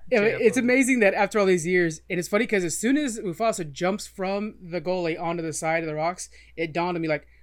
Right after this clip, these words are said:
Speaker 2: this is the first movie I've seen in theaters. Like, the original
Speaker 1: <laughs>
Speaker 2: Lion King
Speaker 1: Yeah.
Speaker 2: is the first time we went to the theaters to see Lion King. And I was like, I remember seeing this in theaters and it, like, changing my life, <laughs> like, when I was a
Speaker 1: Yeah.
Speaker 2: kid. It was crazy to see this death scene.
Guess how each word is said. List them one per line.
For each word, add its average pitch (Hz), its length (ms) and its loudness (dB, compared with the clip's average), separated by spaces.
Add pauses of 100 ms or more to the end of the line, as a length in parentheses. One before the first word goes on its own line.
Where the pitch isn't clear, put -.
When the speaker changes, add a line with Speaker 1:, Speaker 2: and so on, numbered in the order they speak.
(160)
Speaker 2:
this 175 180 -6
is 180 60 -8
the 170 60 -6
first 170 220 -8
movie 160 180 -4
I've 139 100 -4
seen 156 140 -6
in 139 80 -8
theaters. 147 440 -8 (200)
Like, 165 180 -8
the 160 120 -6 (100)
original 160 240 -2
Speaker 1:
<laughs> - 20 -4
Speaker 2:
Lion 156 180 -4
King 180 260 -6 (240)
Speaker 1:
Yeah. 135 160 -12
Speaker 2:
is 160 80 -6
the 160 60 -8
first 170 180 -4
time 170 120 -2
we 156 40 0
went 156 140 -2
to 156 60 -10
the 131 40 -14
theaters 160 260 -6
to 139 60 -12
see 156 160 -10
Lion 151 220 -6
King. 147 160 -10
And 151 80 -6
I - 20 -4
was 151 80 -6
like, 143 160 -8 (380)
I 165 60 0
remember 185 220 0
seeing 175 180 -2
this 160 120 -8
in 156 60 -8
theaters 165 320 -2
and 151 100 -4
it, 160 80 -10
like, 151 220 -12
changing 156 360 -4
my 143 120 -6
life, 143 440 -8
<laughs> - 40 -8
like, 208 280 2 (100)
when 202 120 2
I - 20 2
was 175 100 -2
a - 20 -2
Speaker 1:
Yeah. 175 60 -8
Speaker 2:
kid. 254 360 2 (300)
It 180 80 -2
was 180 140 -2
crazy 196 380 -4
to 143 80 -14
see 160 200 -8
this 139 180 -10
death 160 200 -8
scene. 139 280 -8